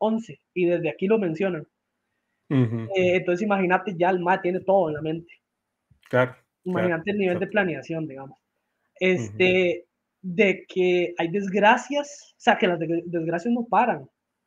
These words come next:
Speaker 1: ¿ya?
Speaker 2: Ujú.
Speaker 1: Y que el mae sigue. Al mae le duele y se van a ver
Speaker 2: Claro.
Speaker 1: las veces en las que al mae le duele, pero el mae
Speaker 2: Ujú.
Speaker 1: le pone y le pone y le pone y le pone y le pone.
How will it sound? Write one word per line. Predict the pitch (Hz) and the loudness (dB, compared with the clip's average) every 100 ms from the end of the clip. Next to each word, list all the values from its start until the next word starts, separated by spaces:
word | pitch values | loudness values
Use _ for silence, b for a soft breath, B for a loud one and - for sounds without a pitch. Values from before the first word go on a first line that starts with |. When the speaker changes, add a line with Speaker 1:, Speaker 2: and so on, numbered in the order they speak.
| _ | _
Speaker 1:
¿ya? | 156 175 180 | -6 -6 -6
Speaker 2:
Ujú. | 135 117 120 143 - _ | -8 -6 -8 -14 -18 _
Speaker 1:
Y | 220 214 | -4 -4
que | - 175 - - _ _ _ _ _ _ _ _ | -2 0 -2 -10 _ _ _ _ _ _ _ _
el | 196 180 | -4 -2
mae | 160 170 | -4 -4
sigue. | 180 160 147 _ _ _ _ _ _ _ _ _ _ _ | -6 -6 -10 _ _ _ _ _ _ _ _ _ _ _
Al | 160 160 | -6 -2
mae | 170 233 | 0 4
le | 233 | 4
duele | 196 220 262 233 | 4 4 4 2
y | 185 | 0
se | - 156 | -8 -10
van | 143 175 233 | -8 -4 -2
a | 208 | -2
ver | 208 240 | 0 -2
Speaker 2:
Claro. | |
Speaker 1:
las | 214 | -4
veces | 170 202 208 | -4 -6 -6
en | 214 | -6
las | 175 | -6
que | - | -8
al | 151 | -10
mae | 151 190 | -4 -2
le | 214 | -2
duele, | 170 170 233 285 - _ _ _ | 0 0 0 -4 -12 _ _ _
pero | - 180 | -2 0
el | 156 | 0
mae | 156 156 170 | -2 -2 -4
Speaker 2:
Ujú. | 165 | -4
Speaker 1:
le | 185 | -4
pone | 175 170 190 185 | 0 0 0 0
y | |
le | 170 156 | -2 -4
pone | 160 175 190 | -4 -2 0
y | |
le | 160 | -2
pone | 151 156 185 | -2 -4 -4
y | |
le | 180 156 | -4 -4
pone | 156 165 175 | -4 -2 -4
y | |
le | 160 | -6
pone. | 151 151 156 | -6 -6 -6